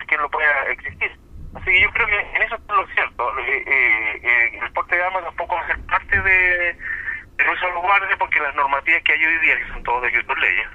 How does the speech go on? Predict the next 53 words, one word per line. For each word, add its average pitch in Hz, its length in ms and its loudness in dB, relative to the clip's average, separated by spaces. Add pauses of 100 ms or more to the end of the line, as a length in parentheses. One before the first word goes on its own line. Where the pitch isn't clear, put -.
(120)
salvo 117 240 -2
la 110 120 -2
ley 113 280 -2
diecinueve 107 360 0
mil 117 100 -6
trescientos 113 480 -2
tres 123 100 4
de 120 100 2
la 110 140 0
identidad - 400 0
obligada, 135 440 -2 (400)
el 123 200 2
resto 180 280 0
de 196 100 2
las 165 180 0
leyes, 180 420 2
eh, 139 100 2 (260)
bajo 147 200 -2
ningún 147 320 -2
aspecto 165 480 -2
hablan 156 480 0
del 131 460 2
porte - 220 -4
de 165 120 2
armas 202 280 2
y 143 140 2
yo 156 100 4
concuerdo 143 400 -4
con 160 140 0
eso, 202 180 -2
porque 120 440 -4
el, 113 220 -8 (100)
el 123 100 -2
porte 135 220 -2
de 123 80 2
armas 147 340 0
o, 120 320 -2
o 113 60 0
la 113 100 0
tenencia 123 340 0
de 143 80 0
armas 135 200 0
por 131 160 -2
parte 123 240 -2
de, - 40 -4
la, 90 220 -2
de 107 80 -4
las 107 100 0
guardias, 113 380 -4
de 113 60 0
los 104 80 -2
guardias 117 260 -2
privados 120 380 2